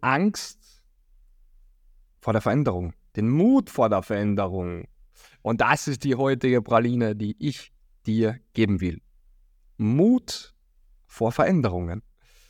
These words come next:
Wir wissen alle, Veränderungen sind auf eine Weise oft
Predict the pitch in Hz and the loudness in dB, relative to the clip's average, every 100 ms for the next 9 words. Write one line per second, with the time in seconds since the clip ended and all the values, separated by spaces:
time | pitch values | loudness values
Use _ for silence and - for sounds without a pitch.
0 | _ _ _ - 95 - 98 107 107 117 | _ _ _ -8 -6 -2 0 2 2 2
1 | 120 123 127 117 - 117 107 - - _ | 2 2 0 0 0 -2 -4 -16 -20 _
2 | - - - - 101 117 110 110 110 - | -20 -10 -8 -4 0 2 2 2 0 -4
3 | - 101 - - | -6 -8 -10 -20